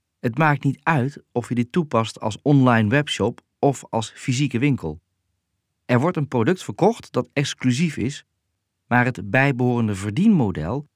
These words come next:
is in de basis nog steeds het transactiemodel. De klant koopt iets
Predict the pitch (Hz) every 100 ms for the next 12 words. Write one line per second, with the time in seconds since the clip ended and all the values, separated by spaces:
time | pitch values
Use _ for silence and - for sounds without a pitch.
0 | _ - 107 120 98 92 147 156 110 113
1 | 110 95 - 117 113 - - - - 131
2 | 131 185 - 107 90 76 82 143 - _
3 | _ _ - 101 - 175 170 - _ -
4 | 120 143 - 196 -